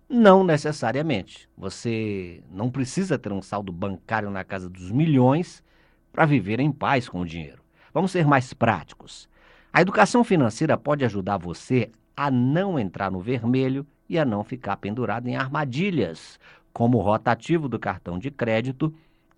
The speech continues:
e o cheque especial. Os gastos ficam sob controle e, geralmente, abaixo do que você ganha.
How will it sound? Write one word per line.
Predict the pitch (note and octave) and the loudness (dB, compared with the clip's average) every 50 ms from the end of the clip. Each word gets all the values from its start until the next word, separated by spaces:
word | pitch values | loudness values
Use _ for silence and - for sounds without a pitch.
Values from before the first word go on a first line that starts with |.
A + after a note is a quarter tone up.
| _ _ | _ _
e | - D#3 C#3 | 0 0 2
o | A2+ | 2
cheque | - - - - B2 B2+ B2+ A2+ - - | 0 -4 -4 -2 0 0 0 0 -2 -8
especial. | D#2+ - - - D2+ D2+ - - F2+ F#2 F2+ E2 - - _ _ _ _ _ _ _ _ _ _ _ _ _ _ _ _ _ - | -16 -16 -16 -16 -16 -14 -12 -8 -6 -6 -6 -8 -10 -16 _ _ _ _ _ _ _ _ _ _ _ _ _ _ _ _ _ -14
Os | G#2 F#2 E2+ F2 | -12 -12 -12 -6
gastos | E2+ A2 B2 C3 C#3 C#3 B2+ - - A#2+ - - | 0 4 6 6 6 4 2 -4 -8 -10 -10 -10
ficam | - - A2+ A2 G#2 - F2 D#2+ | -8 -6 -6 -6 -6 -8 -10 -12
sob | - - - - F#3+ F3+ E3 | -12 -8 -4 -2 -2 -2 -2
controle | D#3 A#2 G#2+ G2+ - B2+ C#3+ D#3 F3+ G3 G3+ G#3 - _ _ _ _ _ _ _ - | -2 -2 -2 -2 0 2 4 6 6 4 4 0 -4 _ _ _ _ _ _ _ -14
e, | E2 E2 | -12 -12
geralmente, | D2+ C#2 D2 A#2+ C#3+ F3+ F#3 F3 D3+ B2 B2 C3 D3+ D#3+ D#3 - - _ _ _ _ _ _ _ _ _ | -12 -4 0 4 4 6 6 6 6 6 6 6 4 2 -2 -8 -20 _ _ _ _ _ _ _ _ _
abaixo | - C#3+ D3+ B2 F2+ F2 G2+ G#2+ A2+ B2+ C3 B2 - - - D#3 E3 E3+ - _ _ _ _ _ _ _ | -4 -4 -4 -4 -2 0 0 2 2 0 0 -4 -6 -10 -8 -8 -8 -10 -12 _ _ _ _ _ _ _
do | A#2 B2+ C3+ | -6 -6 -6
que | C3+ - - D#2+ | -6 -8 -10 -10
você | D2+ F#2 - - - - | -10 -10 -6 -4 -4 -2
ganha. | A#2 G2+ G#2+ G#2+ G#2 F#2 D#2 - - | 0 0 0 0 0 -2 -4 -8 -14